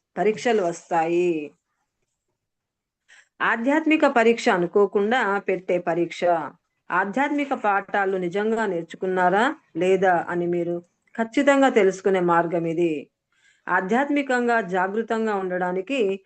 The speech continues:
ఉపచేతనాత్మక మనస్సు ద్వారా పనిచేయండి. అప్పుడు సహజంగానే సరైన పని చేస్తారు. ఒక ఆధ్యాత్మిక పరీక్ష ఎదురైతే దానిని ఎదుర్కొనడానికి భౌతిక మనస్సును ఉపయోగించి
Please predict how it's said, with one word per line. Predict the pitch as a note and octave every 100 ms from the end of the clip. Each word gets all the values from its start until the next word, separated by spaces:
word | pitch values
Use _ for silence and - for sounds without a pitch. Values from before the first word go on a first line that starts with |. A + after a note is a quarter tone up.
| _ _ -
ఉపచేతనాత్మక | G3+ A#3 D#4 D4+ C#4+ B3+ A#3 G#3+
మనస్సు | G3+ G3 G#3 G#3+ G3+
ద్వారా | F3+ F#3 F3+
పనిచేయండి. | F3+ F3 F3 F#3 E3 D#3+ E3+ F3 D#3 - _ _ _
అప్పుడు | F#3 F3+ A#3+ F#3+ F#3+
సహజంగానే | F#3+ F3+ G#3 A#3+ B3 A#3 A3+ C4+ F#4 - _ _
సరైన | - F3+ F#3 B3+ C#4+
పని | C#4 A#3+
చేస్తారు. | A3 F#3+ F#3+ F#3+ F3+ F3+ F#3 D#3+ - _ _ _ _ _ -
ఒక | A3+
ఆధ్యాత్మిక | A#3+ G#3+ G3+ C4 D#4 D4+ D4
పరీక్ష | C#4 A#3+ A#3 A#3
ఎదురైతే | G3 F#3+ G3 F#3+ G3+ A#3+ F#3+
దానిని | F#3 F#3+ F#3+ F#3+
ఎదుర్కొనడానికి | F3+ F#3+ G3 F#3+ F#3 A3 C4+ C4+ G3 F#3 F#3 _ _ -
భౌతిక | G3+ C4 D4+ C#4+
మనస్సును | A3 F#3+ A#3 A#3+ A3+ G#3
ఉపయోగించి | F3+ G3 G3 F#3+ F#3+ F#3+ B3 G#3 A#3+